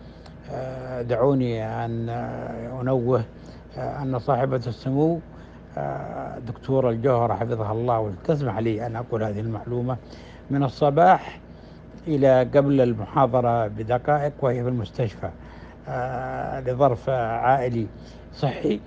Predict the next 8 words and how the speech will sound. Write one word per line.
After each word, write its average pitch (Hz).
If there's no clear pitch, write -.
آه، 135
وجاءت 135
وهي 131
متعبة 120
جدًا، 127
وتواصلت 123
معها، 139
آه، 135